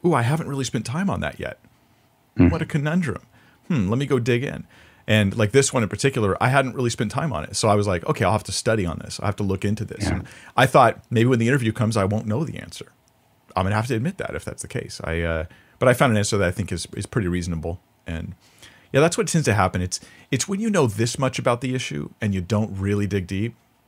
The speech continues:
Speaker 1: that you tend to overestimate its challenge that it presents. Uh, not that you can always solve every problem, but I don't have, like, a big glaring error that stands out to me as, like, "Man, I wish I could fix that."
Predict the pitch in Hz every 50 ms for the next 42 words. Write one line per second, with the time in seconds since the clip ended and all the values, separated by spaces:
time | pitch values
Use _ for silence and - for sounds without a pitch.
0 | _ - 98 107 104 98 92 - _ - - 98 - - - 139 127 123 110 -
1 | _ _ _ _ _ _ _ _ _ _ _ _ _ _ _ _ _ _ - -
2 | 127 - - 113 110 104 98 92 95 - - 117 95 92 90 87 - _ - 98
3 | 90 - - - - - 95 90 87 87 85 - - - - - - _ _ _
4 | - - 92 85 - - 101 - 95 98 104 107 - - - _ _ _ _ _
5 | _ _ _ _ _ _ - - 80 - - 120 139 147 151 127 120 - 135 104
6 | 95 104 113 113 110 - 104 98 92 95 92 104 110 - - 104 104 113 113 104
7 | 98 95 113 113 85 95 117 110 101 98 101 92 87 85 - - _ _ _ _
8 | _ _ - _ _ _ - - 101 92 110 98 95 92 95 95 92 90 90 87
9 | 87 80 85 92 95 90 87 82 98 90 - - - 101 92 92 90 92 90 87
10 | - - 95 85 80 80 - - - - 104 104 104 107 101 92 92 95 95 -
11 | - 95 - 98 87 - - 107 98 - - - - - - - - -